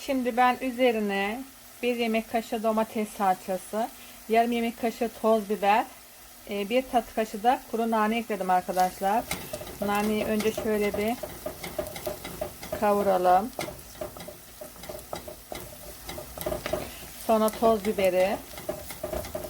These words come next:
Nanenin kokusu geldi arkadaşlar. Alttan böyle kavurursanız naneyi çok lezzetli oluyor çorbalar. Şimdi şöyle domatesini de,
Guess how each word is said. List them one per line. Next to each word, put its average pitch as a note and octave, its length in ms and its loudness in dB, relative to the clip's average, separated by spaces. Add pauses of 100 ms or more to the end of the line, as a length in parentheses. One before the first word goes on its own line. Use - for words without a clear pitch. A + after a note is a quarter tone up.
(1300)
Nanenin G3 420 4
kokusu - 400 0
geldi F#3+ 320 6
arkadaşlar. F#3+ 760 2 (880)
Alttan A3 440 4
böyle A3 180 4
kavurursanız A3+ 720 4 (280)
naneyi G3+ 540 4 (100)
çok G#3+ 220 0
lezzetli G3+ 480 0
oluyor F3+ 280 4
çorbalar. F3+ 640 4 (720)
Şimdi G#3 280 0
şöyle G3 500 4
domatesini G3 640 0
de, F3+ 220 6